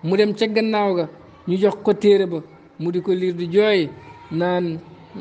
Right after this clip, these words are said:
"Yaa laytani", dégg nga, "maa adri ma, lam adri, wa lam adri ma xisaabiya, yaa laytaha kaanatil qaadiya, maa agni anni maaliya, halaka anni sultaaniya."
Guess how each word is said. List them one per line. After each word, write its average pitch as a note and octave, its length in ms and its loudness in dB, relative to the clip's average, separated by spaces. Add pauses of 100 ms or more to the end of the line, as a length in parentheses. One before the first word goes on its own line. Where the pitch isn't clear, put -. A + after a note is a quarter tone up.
(220)
"Yaa G3 300 4
laytani", F#3 560 0 (460)
dégg F3+ 280 0
nga, F3 200 0 (760)
"maa G3+ 260 2
adri F#3+ 300 2
ma, F#3 200 -2
lam G#3+ 280 0
adri, F#3+ 260 0
wa G3 200 -2
lam G#3 120 -2
adri F#3+ 260 -2
ma F3+ 220 0
xisaabiya, E3 560 -2 (360)
yaa G3+ 180 4
laytaha G3+ 500 2
kaanatil F#3 540 -4
qaadiya, E3+ 480 -2 (320)
maa G#3+ 360 0
agni G3 240 0
anni F#3 360 -2
maaliya, F3 560 2 (340)
halaka D#3 380 0
anni F3+ 360 0
sultaaniya." F3 800 0